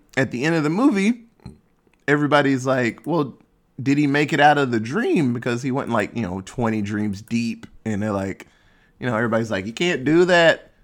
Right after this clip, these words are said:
Leonardo DiCaprio. You'll get stuck." And he's like, "Ah, I'm good." And so he gets back to his kids, and people are like, "Oh, he's not in a dream because,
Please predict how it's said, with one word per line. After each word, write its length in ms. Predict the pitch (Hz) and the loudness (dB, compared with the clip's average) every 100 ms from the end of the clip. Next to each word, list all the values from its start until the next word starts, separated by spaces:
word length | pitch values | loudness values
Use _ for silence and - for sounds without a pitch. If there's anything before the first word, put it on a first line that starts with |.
| _ | _
Leonardo 420 | 131 131 131 131 | -2 2 2 2
DiCaprio. 640 | 123 139 135 - 135 147 143 | 2 0 0 0 0 0 0
You'll 120 | 143 | -2
get 180 | 143 - | -4 -8
stuck." 540 | - - 175 139 - | -8 2 4 4 0
And 120 | 131 | -6
he's 120 | 117 | -4
like, 240 | 107 101 95 | -2 -4 -6
"Ah, 420 | 95 104 107 98 | -6 -2 -2 -2
I'm 160 | 104 101 | -4 -6
good." 340 | 87 90 92 - _ _ _ - | -10 -10 -12 -14 _ _ _ -8
And 180 | 147 143 | -6 -4
so 560 | 175 156 147 147 135 _ _ | 2 4 4 2 -2 _ _
he 140 | - 156 | -6 -2
gets 180 | 147 127 | 0 4
back 220 | 143 139 | 4 4
to 100 | 131 | 0
his 140 | 110 | -2
kids, 500 | - 214 190 175 156 | 0 4 4 4 0
and 140 | 147 139 | -2 -2
people 220 | 131 127 | 0 2
are 20 | |
like, 220 | 117 110 | 2 2
"Oh, 220 | 120 127 117 | 2 4 2
he's 140 | 113 | 2
not 260 | 120 123 98 | 2 2 2
in 60 | |
a 40 | 113 | -4
dream 460 | 107 110 107 110 | -2 -2 -2 -4
because, 380 | 113 110 107 | -4 -6 -8